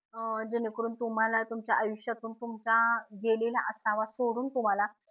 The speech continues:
ते सुद्धा एनर्जी तशी दिसते आहे की तुमच्या आयुष्यातून ती व्यक्ती नाहीशी झाली आहे.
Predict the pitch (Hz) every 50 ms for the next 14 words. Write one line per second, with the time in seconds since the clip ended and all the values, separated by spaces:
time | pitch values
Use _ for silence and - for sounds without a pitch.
0 | _ _ _ _ - 269 269 - 277 240 226 247 208 233 233 220 220 214 202 -
1 | 214 214 220 208 - 208 196 196 190 - _ - 190 190 185 185 190 185 - 220
2 | - - 202 196 - 180 - 196 196 196 190 - 208 196 196 - 190 185 _ 208
3 | 196 196 190 - _ - 208 202 196 202 196 - 233 254 - - 294 262 269 240
4 | 226 190 190 190 185 190 - 185